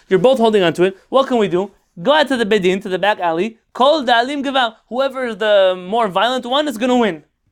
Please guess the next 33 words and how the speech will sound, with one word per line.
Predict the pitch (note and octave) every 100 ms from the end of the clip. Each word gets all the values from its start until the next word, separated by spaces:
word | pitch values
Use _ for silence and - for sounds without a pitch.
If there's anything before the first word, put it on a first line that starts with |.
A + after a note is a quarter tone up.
| _ _ _ _ _
And | F3+
we've | G#3
allowed | F#3+ F#3 G#3+ G#3+
ourselves | E3 - F3+ G3 E3+
in | D#3+
the |
Jewish | C#3 D#3+ D#3+ -
community | C#3+ D#3+ C#3+ B2 - _ _ _ _ -
to | D#3+
let | F#3 F#3+
this | E3+ D#3
become | D#3 D#3 D3+
not | D#3+ D#3+
an | D#3
unusual | C3+ D3 G3 E3+ C3+
halakha, | C3 B2 B2 C3 _ _ -
but | D#3+
this | F3+
is | E3+
normally | D3 C#3 C#3+ C#3
how | C3 C3
it | C#3+
works. | C3+ _ _ _ _ _ _ -
The |
more | C#3+ C#3
violent | B2 C3 D#3+ E3+
one, | E3+ F3 F3 _ _ _ -
the |
more | C3 B2+
vocal | A#2 C#3 C3+ E3 D#3
one, | D#3+ E3 _ _ -
the | C3
more | C3+